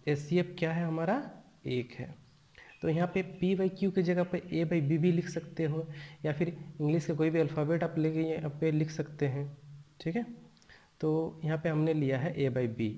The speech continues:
क्योंकि परिमेय संख्या के रूप में लिखना है तो इसको by में लिखेंगे ना, ए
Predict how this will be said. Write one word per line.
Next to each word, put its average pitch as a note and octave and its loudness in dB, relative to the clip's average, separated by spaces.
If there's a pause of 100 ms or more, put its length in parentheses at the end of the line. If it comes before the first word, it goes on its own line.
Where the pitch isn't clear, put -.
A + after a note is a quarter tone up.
(140)
क्योंकि B2+ -2
परिमेय C#3 0
संख्या D3+ -2
के D#3 -2
रूप D#3 -2
में D#3 0
लिखना D3+ 0
है D#3 0
तो D#3 -6
इसको D3 -6
by C#3 0 (160)
में D#3 0
लिखेंगे D3 -2
ना, A#3 -4 (580)
ए D#3 2